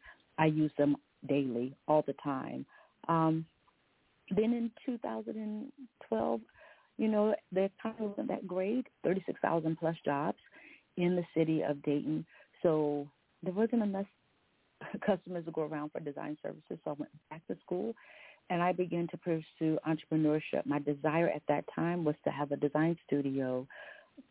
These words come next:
Again, the economy wasn't that great.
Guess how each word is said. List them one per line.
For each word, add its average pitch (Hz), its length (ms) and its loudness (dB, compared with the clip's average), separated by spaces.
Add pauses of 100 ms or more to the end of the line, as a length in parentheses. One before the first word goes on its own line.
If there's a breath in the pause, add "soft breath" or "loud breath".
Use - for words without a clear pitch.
(220)
Again, 185 420 4
the 160 80 4
economy 156 480 2
wasn't 147 320 -6
that - 240 -8
great. 151 480 0